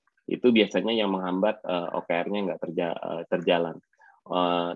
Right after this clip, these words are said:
terjalankan dengan baik. Oleh karena itu, kalau pakai O K R itu jangan terjebak sama tools-nya, tapi justru sama, eh, artefak dan juga proses yang sama, ritual-ritualnya gitu ya, meeting-meeting efektif, meeting-meeting keterbukaan,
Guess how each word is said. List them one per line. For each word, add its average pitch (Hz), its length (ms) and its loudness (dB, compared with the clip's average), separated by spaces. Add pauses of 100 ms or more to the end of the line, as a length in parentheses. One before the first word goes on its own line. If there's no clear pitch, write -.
terjalankan 92 480 2
dengan 85 240 -2
baik. 80 320 -2
Oleh 92 160 -2
karena 95 240 2
itu, 156 320 0
kalau 98 220 4
pakai - 260 -6
O 101 80 -8
K 95 80 -2
R - 220 -4
itu - 340 -4 (320)
jangan 107 320 4
terjebak 113 400 2
sama 104 400 -4
tools-nya, 95 560 -2
tapi 113 240 -2
justru 113 480 0
sama, 101 480 -2 (560)
eh, 92 480 -2 (320)
artefak 95 640 -2 (320)
dan 95 320 4
juga 90 320 2
proses 95 480 0
yang 90 160 -8
sama, 92 320 -6
ritual-ritualnya 104 1120 4
gitu - 160 -6
ya, - 80 -16
meeting-meeting - 560 -2
efektif, 123 640 -2 (400)
meeting-meeting 98 480 2
keterbukaan, 107 1040 0